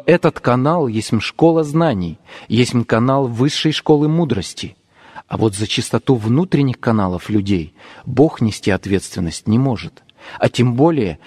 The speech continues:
не может нести ответственность за чистоту каналов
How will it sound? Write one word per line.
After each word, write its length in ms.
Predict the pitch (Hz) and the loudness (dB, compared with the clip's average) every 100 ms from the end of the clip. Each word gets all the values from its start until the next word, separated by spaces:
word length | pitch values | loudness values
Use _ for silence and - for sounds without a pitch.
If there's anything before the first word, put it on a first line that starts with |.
| - | -2
не 180 | 120 135 | 2 4
может 380 | 131 143 131 - | 2 0 -2 -2
нести 280 | 117 - 117 | -2 0 0
ответственность 800 | 107 110 156 - - 95 80 _ - - | 0 0 0 0 -4 -4 -4 _ -18 -8
за 180 | 110 | -4
чистоту 580 | 123 - - 107 - 156 | -2 -2 -2 -6 0 -2
каналов 640 | 160 107 98 120 135 90 | 0 -2 0 0 -2 -6